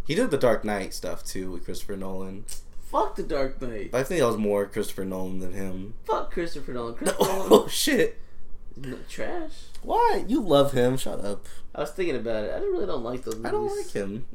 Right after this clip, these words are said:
Speaker 1: You don't like the Dark Knight. Shut the fuck up. You don't like Dark Knight.
Speaker 2: No, Dark Knight Returns and the Batman Begins. I don't like Batman
Speaker 1: Oh, you mean
Speaker 2: and
Speaker 1: Dark
Speaker 2: the
Speaker 1: Knight Rises?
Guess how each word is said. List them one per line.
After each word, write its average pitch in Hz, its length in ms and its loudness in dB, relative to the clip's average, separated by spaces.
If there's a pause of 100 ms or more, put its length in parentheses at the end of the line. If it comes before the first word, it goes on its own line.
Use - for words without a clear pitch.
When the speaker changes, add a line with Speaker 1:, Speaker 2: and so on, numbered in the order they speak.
(200)
Speaker 1:
You 147 120 -2
don't 180 120 2
like 156 160 2
the 123 80 -4
Dark 104 260 2
Knight. 98 220 -2
Shut 135 160 -2
the - 40 -6
fuck - 280 0
up. - 180 -2 (680)
You 123 120 -2
don't 123 120 2
like 104 280 0
Dark 101 180 -2
Knight. 76 240 -4 (640)
Speaker 2:
No, 127 160 4
Dark 127 180 2
Knight 113 180 2
Returns 101 460 -2
and 101 300 -2
the 101 80 0
Batman 101 400 -2
Begins. 95 560 -4 (800)
I 226 80 2
don't 277 100 4
like 240 220 0
Batman 135 360 6
Speaker 1:
Oh, 117 40 6
you 117 60 4
mean 117 60 4
Speaker 2:
and 110 80 2
Speaker 1:
Dark 107 140 4
Speaker 2:
the 107 60 0
Speaker 1:
Knight 95 100 2
Rises? 101 480 0